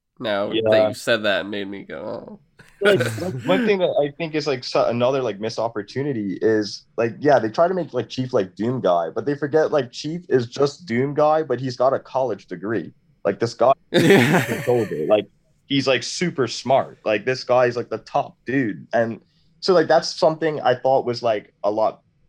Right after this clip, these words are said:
Speaker 2: better with, with his character versus a lot of other first-person shooter main characters, is just this notion of Master Chief is, like, he's elite. Like, not, not just, like, randomly, but, like, they, they do a lot of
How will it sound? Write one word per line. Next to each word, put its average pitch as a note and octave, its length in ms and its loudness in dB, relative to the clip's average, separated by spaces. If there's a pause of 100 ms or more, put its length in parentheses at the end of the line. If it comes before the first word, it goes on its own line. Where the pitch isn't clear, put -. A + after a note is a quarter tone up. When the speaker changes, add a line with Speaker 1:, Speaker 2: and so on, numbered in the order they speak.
(120)
Speaker 2:
better C3+ 640 0
with, C#3 360 -6
with C3+ 200 0
his C3+ 240 -2
character C3+ 640 -2 (100)
versus A#2 300 -2
a A2+ 80 2
lot A2+ 220 2
of G#2+ 180 -2
other G#2 220 0
first-person C#3+ 600 -4
shooter D3+ 300 -4
main D3+ 220 -4
characters, D#3 640 -4 (360)
is B2+ 200 4
just B2+ 200 -4
this B2 180 -2
notion B2 380 2
of G#2+ 80 -2
Master A#2 360 0
Chief A2+ 360 -8
is, G#2 200 2
like, F#2 220 2 (140)
he's C3 340 -4
elite. G#2+ 420 0 (300)
Like, G#2+ 220 2
not, C3 220 4
not C#3 240 2
just, C3+ 180 -4
like, G#2+ 240 0 (220)
randomly, G2+ 560 -2
but, F#2+ 160 0
like, F#2 200 -4 (120)
they, A2 120 -2
they A2 160 -2
do A#2+ 200 2
a - 20 2
lot A2+ 240 4
of G#2+ 180 -2